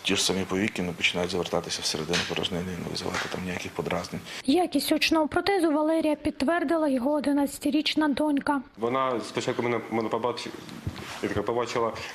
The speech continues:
Speaker 3: без, без протезу, вона дуже злякалася. Але коли поставили протез, і я зробив фото, я їй, я їй показав все, вона спочатку не поняла, я-, як це, а потім каже: «Папа, а тебе що,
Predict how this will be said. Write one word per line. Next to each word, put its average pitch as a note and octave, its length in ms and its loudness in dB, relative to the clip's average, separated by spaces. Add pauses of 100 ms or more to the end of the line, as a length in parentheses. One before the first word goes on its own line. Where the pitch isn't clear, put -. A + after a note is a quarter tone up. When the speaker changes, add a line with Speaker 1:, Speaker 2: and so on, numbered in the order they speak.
(360)
Speaker 3:
без, G#3 340 -2 (120)
без D#3 180 -2
протезу, F#2 400 -2
вона A2+ 440 0
дуже G#2+ 200 2
злякалася. F#2+ 440 0
Але C3 160 0
коли C#3+ 380 0 (560)
поставили D#3+ 300 0
протез, F#3+ 460 -2
і A2 200 0
я G#2 440 2
зробив G2 400 0 (140)
фото, C4+ 280 -2
я G2 200 0
їй, F#2 400 -2 (240)
я F#2 100 4
їй F#2 60 4
показав D#3+ 340 -2
все, - 180 -4 (920)
вона D#3+ 500 2 (1200)
спочатку E3 760 2
не D#3+ 340 4 (100)
поняла, F3+ 360 2
я-, D#3 280 2 (140)
як F#3+ 260 0
це, G#2 260 2 (300)
а B2 80 0
потім E3+ 260 0
каже: D3 260 0 (280)
«Папа, F3 260 2
а C3 40 0
тебе F#3+ 500 2 (120)
що, G2+ 380 2